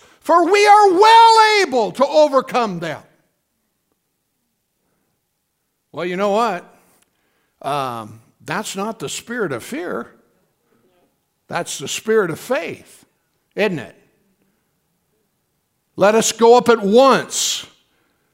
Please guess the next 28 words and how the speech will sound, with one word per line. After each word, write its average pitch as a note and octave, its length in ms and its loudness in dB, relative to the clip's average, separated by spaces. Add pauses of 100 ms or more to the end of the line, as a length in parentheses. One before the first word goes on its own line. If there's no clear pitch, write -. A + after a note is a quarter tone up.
(400)
You B3 120 -2
know, B3+ 300 0
so B3 300 0 (260)
you A3 140 0
have E4+ 400 -8
to - 200 -10
ask C#4+ 440 -10
yourself, D#3 920 -8 (380)
you F3+ 140 -8
know, G3+ 160 0
when F#3 180 -4
it F3 100 -10
comes G3+ 280 -6
to F3+ 80 -8
David F3 420 -6
or D#3 80 -4
if C#3 140 -8
it - 200 -20
comes F3+ 300 -6
to E3 60 -16
Caleb D#3+ 440 -6
or D#3 120 -6
any F3 160 -6
of D3 80 -8
the D3 80 -8
rest E3+ 320 -8
of D#3 140 -8
them, D#3+ 220 -10